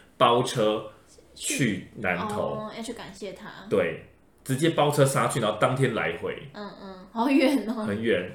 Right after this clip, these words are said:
Speaker 1: 然后后来我还有剪头发的时候会，会跟那个设计师，设计师聊天，
Speaker 2: 嗯。
Speaker 1: 然后设计师说：“哎，我们那个，呃，我之后不在这边咯，那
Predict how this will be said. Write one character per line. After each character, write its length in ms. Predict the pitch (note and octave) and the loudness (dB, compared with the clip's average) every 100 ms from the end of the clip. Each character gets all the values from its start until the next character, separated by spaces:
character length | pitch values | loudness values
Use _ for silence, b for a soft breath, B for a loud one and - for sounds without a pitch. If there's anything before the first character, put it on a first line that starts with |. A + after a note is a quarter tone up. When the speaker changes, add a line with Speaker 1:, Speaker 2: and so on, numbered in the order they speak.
| B B | B B
Speaker 1:
然 140 | - A#2 | -2 0
后 60 | |
后 100 | D#3+ | 6
来 80 | D3+ | 6
我 100 | G#2+ | 6
还 120 | A2+ | 4
有 140 | B2 G2+ - - - | 4 2 -2 -14 -12
剪 180 | - A#2 | -4 -2
头 80 | A#2 | 0
发 160 | A2+ | 0
的 60 | G2 | 2
时 40 | |
候 80 | A#2+ | 0
会， 240 | A#2+ A#2 - - | 2 0 -4 -6
会 80 | C#3+ | -2
跟 160 | C3 | 0
那 60 | A2+ | 0
个 80 | A2 | -2
设 100 | C3 | -2
计 80 | A#2 | -2
师， 180 | A#2+ | -4
设 140 | A2 B2 | -6 -4
计 80 | G#2+ | -4
师 140 | G#2+ | -4
聊 160 | F2+ D#2 | -6 -6
天， 280 | - E2 - B | -8 -10 -10 B
Speaker 2:
嗯。 120 | A#3+ | -6
Speaker 1:
然 80 | A#2 | -2
后 40 | |
设 80 | C#3+ | 0
计 60 | C3+ | 0
师 80 | C#3 | 0
说 140 | D#3 | 0
：“哎， 100 | D3+ E3+ C3 | 0 0 0
我 80 | |
们 160 | G#2 G#2 | -2 -4
那 80 | B2 | -4
个， 220 | C#3 A#2+ - - - | -2 -2 -4 -14 -8
呃， 200 | A2 G#2+ | -4 -2
我 100 | G2+ | -2
之 140 | C3+ | 0
后 60 | D3 | -2
不 100 | - | 0
在 100 | C#3 | 0
这 140 | C3+ | 0
边 200 | C3+ B2 B2+ | -2 -2 -2
咯， 400 | B2 A#2+ A#2 B2 | -2 -2 -4 -4
那 160 | C#3 | -4